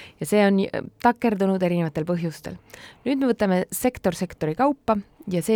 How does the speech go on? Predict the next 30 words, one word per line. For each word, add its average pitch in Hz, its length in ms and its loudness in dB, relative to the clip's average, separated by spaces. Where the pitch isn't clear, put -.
milles 170 240 0
siis 160 160 -10
presidendid 180 420 -2
leppisid 160 320 -8
kokku 220 300 -4
eelmine 156 220 0
reede, 190 260 -2
ongi 170 180 -4
see, 359 200 -4
et - 80 -12
me 196 80 -2
võtame 175 260 -2
esiteks - 480 -6
ette - 180 -10
need 160 140 -10
kriitilised 170 480 -6
mineraalid, 269 600 -2
kus 277 400 0
siis, 220 560 -2
äh, 175 320 2
lepitaks 175 640 -2
kokku, - 320 -4
alustatakse 196 800 2
nüüd 156 160 -2
kohe 220 380 -2
kauban-, 185 380 2
vabakaubanduslepingu 165 1700 -2
läbirääkimisi. 165 840 -2
See 208 200 2
on 220 160 6